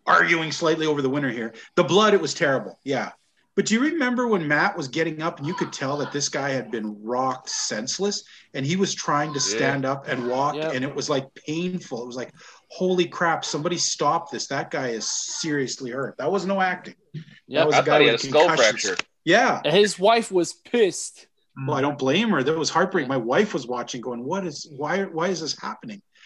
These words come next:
Speaker 1: You know, like, so, okay. I st-, I still don't quite agree that the other one, the chair shot, was worse, but
Speaker 3: Listen, Sammy
Speaker 1: it's a
Speaker 3: got the
Speaker 1: vote straight
Speaker 3: award
Speaker 1: across.
Speaker 3: regardless.
Speaker 1: Yeah.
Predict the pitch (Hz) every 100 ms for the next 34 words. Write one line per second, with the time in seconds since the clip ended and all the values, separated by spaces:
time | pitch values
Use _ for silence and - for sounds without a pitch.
0 | - _ 139 123 151 165 135 - _ _
1 | - 214 214 208 156 151 - - _ -
2 | - - 170 180 - 233 240 247 208 -
3 | 254 247 247 233 240 240 220 214 226 214
4 | 208 202 208 202 202 180 - 208 196 208
5 | 202 196 175 147 190 170 - 147 131 -
6 | _ _ _ 185 233 247 185 143 _ -
7 | 254 302 294 254 262 156 180 247 240 -
8 | 202 202 226 220 190 175 - - - 147
9 | 139 127